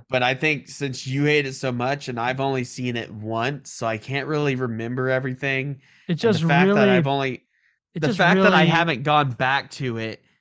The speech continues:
Speaker 1: shows
Speaker 2: Yeah.
Speaker 1: that there's something missing there.
Speaker 2: It really just
Speaker 1: Uh,
Speaker 2: grinds my big
Speaker 1: <laughs>
Speaker 2: gears because there's a lot of really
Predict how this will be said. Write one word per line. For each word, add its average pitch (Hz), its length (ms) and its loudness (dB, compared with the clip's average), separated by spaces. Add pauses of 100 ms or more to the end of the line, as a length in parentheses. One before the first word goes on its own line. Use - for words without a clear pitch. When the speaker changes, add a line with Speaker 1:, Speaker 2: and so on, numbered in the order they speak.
(160)
Speaker 1:
shows 139 800 4
Speaker 2:
Yeah. 120 80 -6
Speaker 1:
that 120 380 -2
there's 131 220 0
something 151 580 0
missing 120 440 -4
there. 107 340 -2
Speaker 2:
It 185 80 -4
really 202 380 4
just 190 200 6
Speaker 1:
Uh, - 120 4
Speaker 2:
grinds 165 240 4
my 165 200 2
big 147 160 -4
Speaker 1:
<laughs> 165 120 6
Speaker 2:
gears 143 340 -2
because 139 380 -4
there's 131 200 -2
a 123 60 -6
lot 131 380 -2
of 147 140 0
really 143 360 -2